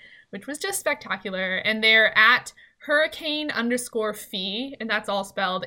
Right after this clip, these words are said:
H U R R I C A N E underscore P H I on Twitter. Um, and they're just, like, so, so nice and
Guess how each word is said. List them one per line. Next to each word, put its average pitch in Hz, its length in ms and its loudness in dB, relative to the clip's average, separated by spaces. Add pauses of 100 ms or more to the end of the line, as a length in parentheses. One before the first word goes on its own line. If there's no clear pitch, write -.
H 247 320 -2
U 220 440 -2
R 233 180 0
R 196 440 0
I 220 320 2
C 277 360 -6
A 220 320 4
N 220 240 -2
E 196 480 -8
underscore 202 760 -2 (320)
P - 220 -2
H 233 320 0
I 196 340 0 (360)
on 101 160 -4
Twitter. 110 440 -8 (400)
Um, - 440 -8
and 254 100 0
they're 294 80 2
just, 277 180 -4
like, 214 240 0 (280)
so, 277 400 4
so 277 180 -4
nice 190 580 -4
and 196 380 -2